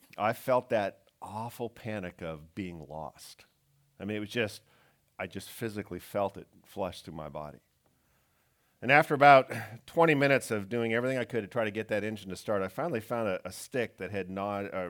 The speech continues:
wedged in the jet nozzle of the Wave Runner. So I reached in there and removed the stick,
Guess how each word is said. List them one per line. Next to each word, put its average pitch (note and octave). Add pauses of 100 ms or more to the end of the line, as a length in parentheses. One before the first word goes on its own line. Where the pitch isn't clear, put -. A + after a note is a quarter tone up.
(100)
wedged G#2
in F#2+
the F2 (160)
jet F#2
nozzle F#2
of E2
the D#2+ (360)
Wave A#2+
Runner. G#2
So -
I F#2
reached G#2
in G#2+
there G#2+ (580)
and F#2 (160)
removed A2+
the A2
stick, G2+